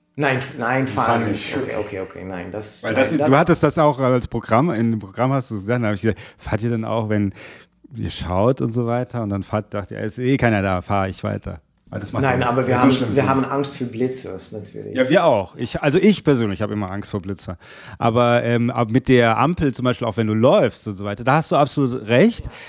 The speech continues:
Speaker 2: Äh, das, aber das fällt mir aber auch auf. Also mir ist, bei mir ist es oft so, in Amerika ist es, glaub ich, hier kostet es, glaub ich, auch Geld, wenn du erwischt wirst von der Polizei. Glaub ich, kostet auch fünfzehn Euro oder keine Ahnung, wie teuer es ist. In Amerika heißt es ja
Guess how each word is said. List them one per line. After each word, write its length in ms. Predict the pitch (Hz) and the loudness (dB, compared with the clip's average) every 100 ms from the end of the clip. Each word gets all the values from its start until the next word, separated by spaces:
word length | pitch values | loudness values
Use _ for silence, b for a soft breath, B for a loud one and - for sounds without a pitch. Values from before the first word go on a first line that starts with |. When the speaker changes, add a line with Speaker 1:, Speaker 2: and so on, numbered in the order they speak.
| 123 | -4
Speaker 2:
Äh, 240 | 120 123 120 | 4 6 6
das, 300 | 131 131 - | 4 0 -2
aber 220 | 160 135 | 4 4
das 160 | 139 127 | 4 0
fällt 340 | - 160 175 | 4 4 4
mir 200 | 160 190 | 4 4
aber 220 | 165 139 120 | 6 4 4
auch 200 | 175 - | 2 2
auf. 380 | 104 90 87 | -6 -6 -6
Also 180 | 113 110 | -4 0
mir 140 | 120 147 | 4 4
ist, 100 | - | 4
bei 100 | 120 | 6
mir 140 | 147 | 6
ist 100 | 160 | 4
es 120 | 151 | -2
oft 260 | 135 156 - | 0 0 -2
so, 320 | 151 143 143 | 2 4 4
in 160 | 127 127 | 2 2
Amerika 380 | 127 202 202 | 2 0 0
ist 160 | 143 - | -2 -2
es, 160 | 117 - | -6 0
glaub 200 | 127 - | 0 0
ich, 80 | - | 0
hier 100 | 202 | 0
kostet 300 | - 247 190 | 2 -2 -2
es, 160 | 147 - | -4 -2
glaub 160 | 123 | -4
ich, 100 | 113 | -4
auch 220 | - 165 | -6 -10
Geld, 320 | - 87 87 82 | -10 -10 -10 -10
wenn 160 | 98 | -8
du 160 | 104 101 - | -8 -10 -10
erwischt 440 | 113 107 156 - | -8 -6 -6 -6
wirst 180 | 104 90 | -8 -6
von 80 | 101 | -6
der 80 | 95 | -6
Polizei. 580 | 101 98 - 120 95 87 B B - | -4 -6 -4 -2 -2 -4 B B -2
Glaub 120 | 117 | 0
ich, 80 | 107 | 0
kostet 320 | - 117 120 | -2 -4 -2
auch 140 | 120 123 | -2 -4
fünfzehn 640 | - - - 120 - 107 | -8 -16 -10 -8 -4 -2
Euro 360 | 110 123 120 107 | 4 6 8 6
oder 120 | 101 | 2
keine 380 | - - 131 117 | 0 0 2 2
Ahnung, 260 | 110 107 | 0 0
wie 80 | 101 | -4
teuer 300 | - 104 101 | -4 -4 -2
es 80 | - | -2
ist. 160 | 135 B B B - | -4 B B B -2
In 240 | 113 120 | 0 2
Amerika 440 | 110 127 170 160 | 4 4 4 4
heißt 200 | 143 143 | 0 0
es 100 | 135 | -2
ja 80 | 120 | -2